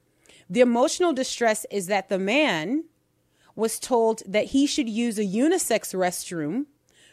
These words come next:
rather than the women's restroom at his place of employment, which happened to be Hobby Lobby.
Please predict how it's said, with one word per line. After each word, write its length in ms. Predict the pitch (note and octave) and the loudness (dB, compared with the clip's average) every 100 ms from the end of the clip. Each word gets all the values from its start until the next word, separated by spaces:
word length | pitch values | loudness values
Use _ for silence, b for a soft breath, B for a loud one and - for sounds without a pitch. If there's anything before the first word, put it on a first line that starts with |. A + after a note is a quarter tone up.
| b | b
rather 360 | F#3 A3+ C4 C#4+ | 4 6 6 4
than 480 | G#3 G3 F#3+ G#3+ A3 | 4 4 4 0 -4
the 140 | F3 G#3 | 0 2
women's 420 | A#3 D4 D4+ - | 4 4 4 2
restroom 680 | G3+ F#3+ - F#3+ E3 E3+ G#3 G#3 | 0 0 -4 -4 -4 -4 -2 2
at 160 | G#3 | 2
his 120 | A3 | 2
place 300 | - B3 B3 | -2 -2 0
of 100 | B3+ | 0
employment, 680 | B3 C4 - F3+ E3 F3 - _ _ _ - | -2 -4 -2 -2 0 -2 -6 _ _ _ -6
which 160 | A3 | 0
happened 320 | A#3 A3 A3 | 2 2 0
to 80 | A3+ | -4
be 160 | G3+ G#3 | -4 -2
Hobby 320 | F#3 E3+ G3+ | 0 2 2
Lobby. 500 | F#3+ F3+ D3+ A#2+ | 2 2 0 -6